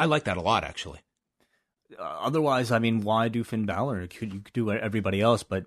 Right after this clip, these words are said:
Speaker 2: you know, the Demon versus this, uh, uh, sis-, what, what's the character called? I even, what does he call this specific monster?
Speaker 1: I don't know.
Speaker 2: I feel like he's got one of the names for it, but
Speaker 1: The
Speaker 2: anyway.
Speaker 1: Fiend, isn't it? Uh,
Speaker 2: Yeah, something like that.
Speaker 1: Yeah,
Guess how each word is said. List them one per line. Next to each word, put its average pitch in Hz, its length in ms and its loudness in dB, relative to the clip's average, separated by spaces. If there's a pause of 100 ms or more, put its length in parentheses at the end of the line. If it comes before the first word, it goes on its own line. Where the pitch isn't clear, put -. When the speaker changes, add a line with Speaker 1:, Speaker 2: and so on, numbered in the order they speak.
Speaker 2:
you 107 80 -4
know, 98 120 2
the 95 100 -2
Demon 104 320 2
versus 95 300 -4
this, 98 280 -4
uh, 87 300 -2 (180)
uh, 85 220 -6 (500)
sis-, 117 340 -4
what, 110 240 0
what's 127 180 2
the 127 100 4
character 98 340 0
called? 85 260 -6
I 85 220 -4
even, 85 320 -8 (460)
what 131 100 -4
does 156 80 2
he 131 80 2
call 101 280 0
this 98 160 0 (100)
specific 98 520 -6
monster? 87 640 -4 (460)
Speaker 1:
I 87 80 -4
don't 80 140 -10
know. 78 140 -10
Speaker 2:
I - 960 -20
feel 170 120 4
like 135 100 4
he's 101 140 -4
got 104 180 2
one 98 120 2
of 90 60 -2
the 90 80 -6
names 92 220 -4
for 92 160 -6
it, 87 40 -8
but 101 100 -4
Speaker 1:
The 151 60 -4
Speaker 2:
anyway. 131 220 -2
Speaker 1:
Fiend, 165 440 0
isn't 143 260 0
it? 135 180 -2
Uh, 117 360 2
Speaker 2:
Yeah, 160 280 2
something 120 320 -4
like 90 140 -6
that. 87 260 -8 (240)
Speaker 1:
Yeah, 78 220 -8